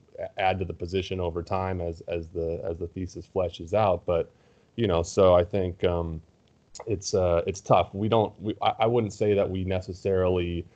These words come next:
will sell something because it's down, but if some, if we buy something and it goes down thirty percent over the next few months, we'll say, "Hey, were we wrong?" I, I guess it really forces you to look at the thesis and say,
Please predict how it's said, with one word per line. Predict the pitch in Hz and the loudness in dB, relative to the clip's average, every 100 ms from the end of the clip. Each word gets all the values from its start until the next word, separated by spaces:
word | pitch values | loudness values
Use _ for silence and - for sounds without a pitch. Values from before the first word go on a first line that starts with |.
| _ | _
will | - 95 | 2 2
sell | 90 101 98 | 4 4 4
something | 98 92 - 90 | 2 -2 -2 -6
because | 82 90 - 87 80 | -4 -6 0 0 0
it's | - - | -8 2
down, | 160 160 117 101 98 | 4 6 6 4 4
but | 98 | 2
if | 90 | 4
some, | 151 147 143 | 2 2 0
if | 113 | 0
we | 156 | 2
buy | 110 117 | 4 2
something | 123 107 90 92 | 0 -2 -2 -4
and | 90 | -4
it | |
goes | 87 98 90 | -2 -2 0
down | 95 92 85 - | -2 -2 -4 4
thirty | 107 98 | 4 4
percent | - - - 156 104 104 - _ - | -4 -10 4 6 6 2 -8 _ -2
over | 95 92 | 4 6
the | 92 | 6
next | 98 95 | 4 2
few | - 92 | -4 -2
months, | 101 151 107 - | 4 6 4 0
we'll | 92 | -2
say, | 98 | 2
"Hey, | 104 101 82 | 4 4 2
were | - 90 113 | -4 2 4
we | 117 104 | 6 4
wrong?" | 85 92 113 87 | 2 2 2 2
I, | - 98 | -4 0
I | |
guess | 123 113 | 2 2
it | 101 | 0
really | 110 110 95 | 2 2 2
forces | 104 98 95 87 | 2 0 0 -6
you | 95 | -8
to | 85 95 | -8 -10
look | 85 95 101 98 | -4 0 0 0
at | 90 87 | 0 -2
the | - | -6
thesis | 90 98 90 - 87 90 | -8 -8 -6 -4 -6 -6
and | 87 | -6
say, | - 90 82 | 0 0 0